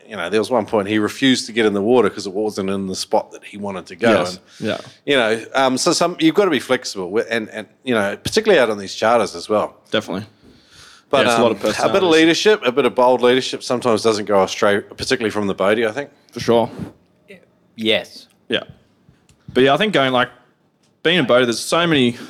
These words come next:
Speaker 2: so many different things. Like, being a great boatie, there's all your safety side of things and, yeah, loo-, looking at everyone on, keeping an eye on everyone in the water. But even I think some of the be-, best things you can do is even understanding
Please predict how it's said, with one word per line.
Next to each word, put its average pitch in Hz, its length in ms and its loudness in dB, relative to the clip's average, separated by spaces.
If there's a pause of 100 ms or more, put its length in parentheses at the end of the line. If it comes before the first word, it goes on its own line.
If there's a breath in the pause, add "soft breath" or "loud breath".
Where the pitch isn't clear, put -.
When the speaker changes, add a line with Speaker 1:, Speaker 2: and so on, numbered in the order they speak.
(220 loud breath)
Speaker 2:
so 185 320 0
many 175 140 4
different 131 320 -2 (580)
things. 135 300 -2
Like, 117 160 0
being 143 160 0
a 127 40 -4
great 110 300 -2
boatie, 117 360 0 (460 soft breath)
there's 120 120 -16
all 127 120 0
your 120 80 -2
safety 113 420 -2
side 113 320 -2
of 110 80 -10
things 110 460 -8
and, 107 360 -10
yeah, 107 180 -8 (120)
loo-, 127 220 -6
looking 131 300 -2
at 123 60 0
everyone 117 280 0
on, 113 320 -8 (440)
keeping 151 220 -2
an - 60 -4
eye 127 80 2
on 120 80 0
everyone 120 200 0
in 113 60 -6
the 110 80 -4
water. 117 300 4
But 113 280 0 (720)
even 143 200 2
I 120 60 2
think 117 180 -2 (100)
some 127 140 -2
of 117 100 -2
the 123 160 2
be-, - 100 -20
best 131 200 -2
things 131 200 -6
you 113 60 -14
can 113 100 -12
do 117 120 0
is 120 140 0
even 127 160 0
understanding 113 680 -2